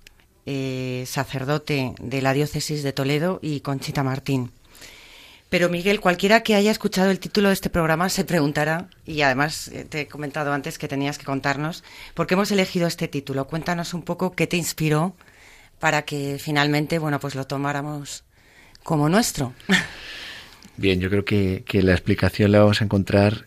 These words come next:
Speaker 2: en, en la palabra de Dios. Hay, eh, una situación bastante difícil. Bueno, en, en la, en la palabra de Dios se encuentran a veces situaciones difíciles que atraviesan personas, y una en concreto que, que creo que, que sí que nos puede iluminar. Así que vamos a escuchar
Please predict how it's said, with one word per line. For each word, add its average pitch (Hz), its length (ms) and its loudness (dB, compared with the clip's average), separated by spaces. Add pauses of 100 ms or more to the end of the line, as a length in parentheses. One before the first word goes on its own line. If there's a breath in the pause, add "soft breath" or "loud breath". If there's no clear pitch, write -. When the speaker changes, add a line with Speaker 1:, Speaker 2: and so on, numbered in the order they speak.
Speaker 2:
en, 82 640 0 (140)
en 92 100 0
la 87 120 2
palabra 82 340 0
de 78 100 -2
Dios. 123 360 -2 (160)
Hay, 85 760 -2 (240)
eh, 87 120 -4
una 92 220 2
situación 101 640 2
bastante 95 440 2
difícil. 98 520 0 (360 loud breath)
Bueno, 92 220 0
en, 80 240 -8
en 90 160 -2
la, 78 380 -2
en 87 100 -2
la 87 120 -2
palabra 87 280 -2
de 92 80 2
Dios 92 160 2
se 101 60 -2
encuentran 90 340 -2
a 87 60 2
veces 90 200 2
situaciones 87 520 -2
difíciles 85 440 -2
que 90 100 -6
atraviesan 85 380 -2
personas, 98 440 0 (480 loud breath)
y 104 160 4
una 110 160 6
en 127 80 2
concreto 127 480 0
que, 87 420 0 (300)
que 90 120 -8
creo 90 220 -2
que, 95 420 0
que 90 120 -4
sí 92 100 -2
que - 80 -6
nos 87 120 -2
puede 90 160 -2
iluminar. 85 360 -2
Así - 160 -6
que - 80 -8
vamos 90 220 -2
a - 20 -6
escuchar 92 480 -4